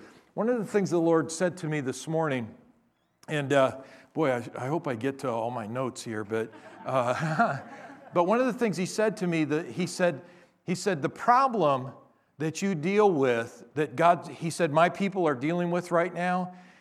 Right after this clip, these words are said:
is between what they believe and what they know. All right? What they believe and what they know.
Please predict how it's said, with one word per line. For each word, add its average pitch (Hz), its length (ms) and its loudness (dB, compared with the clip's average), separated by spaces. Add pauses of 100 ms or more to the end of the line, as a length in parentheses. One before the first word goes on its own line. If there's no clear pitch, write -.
(160)
is 156 160 0
between 165 420 0
what 185 200 2
they 175 120 2
believe 160 380 2
and 139 140 -2
what 135 200 0
they 131 120 -2
know. 117 400 -2 (2000)
All 120 100 -4
right? 135 360 0
What 165 180 0
they 175 100 0
believe 156 380 2
and 135 140 -2
what 135 160 0
they 123 140 -4
know. 120 360 -4